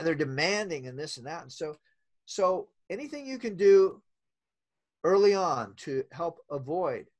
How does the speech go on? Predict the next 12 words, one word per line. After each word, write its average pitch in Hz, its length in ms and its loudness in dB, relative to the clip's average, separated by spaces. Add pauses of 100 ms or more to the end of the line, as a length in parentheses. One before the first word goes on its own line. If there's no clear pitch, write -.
Alzheimer's 139 640 -8
and 110 100 -14
dementia, 120 460 -12 (340)
like 135 240 -6
the 143 60 -8
steps 135 360 -6
that 135 80 -4
we 135 120 -6
mentioned 131 400 -10
here, 117 280 -10 (720)
um, 131 240 -6 (500)
I, 156 360 4